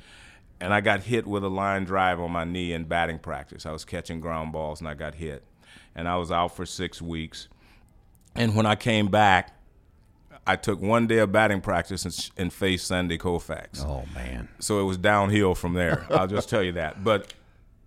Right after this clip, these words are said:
Speaker 1: I, that, I, the one regret when I was here in, what would that be, s-,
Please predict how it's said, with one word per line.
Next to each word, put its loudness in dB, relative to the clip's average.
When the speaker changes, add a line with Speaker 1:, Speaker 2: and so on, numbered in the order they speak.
Speaker 1:
I, 6
that, -4
I, -4
the -2
one -4
regret 0
when -2
I 0
was -4
here 0
in, -2
what -8
would -6
that -4
be, -6
s-, -10